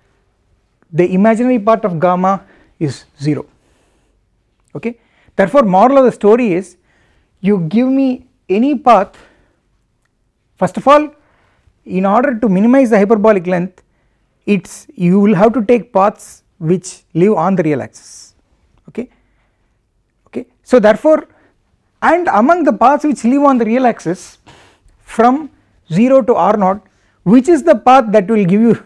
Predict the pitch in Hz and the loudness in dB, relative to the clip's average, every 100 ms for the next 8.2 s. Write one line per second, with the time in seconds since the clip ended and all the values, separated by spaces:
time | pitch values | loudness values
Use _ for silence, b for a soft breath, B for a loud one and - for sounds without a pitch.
0 | - 202 226 202 165 165 127 - _ _ | -4 0 0 -2 -2 -4 -6 -14 _ _
1 | _ _ _ _ _ _ _ 190 220 220 | _ _ _ _ _ _ _ -4 0 0
2 | 190 170 180 160 151 156 196 151 - _ | -2 -4 -4 -2 -2 -2 -4 -6 -12 _
3 | _ _ _ _ 196 190 269 247 185 233 | _ _ _ _ -4 -2 -2 -2 0 0
4 | 254 - 233 247 269 - - _ _ _ | 0 0 0 0 -4 -12 -20 _ _ _
5 | _ _ - 180 175 165 - _ _ _ | _ _ -6 -2 0 0 -4 _ _ _
6 | - _ _ - 180 190 190 202 247 226 | -20 _ _ -8 -4 -2 0 2 0 0
7 | 226 - 190 220 - 240 147 196 240 262 | -6 -4 -2 -2 -2 -4 -4 -2 2 2
8 | 320 | 2